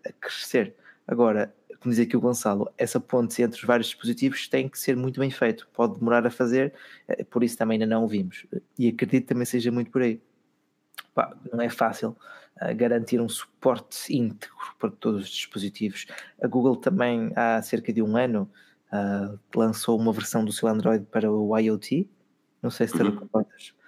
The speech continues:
Speaker 1: Ah, e também focava-se em atualizações automáticas, ah,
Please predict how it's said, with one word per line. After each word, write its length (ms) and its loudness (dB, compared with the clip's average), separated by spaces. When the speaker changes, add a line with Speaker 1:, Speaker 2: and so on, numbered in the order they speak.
Speaker 1:
Ah, 340 -2
e 200 -2
também 360 2
focava-se 720 0
em 80 2
atualizações 600 2
automáticas, 880 0
ah, 320 -2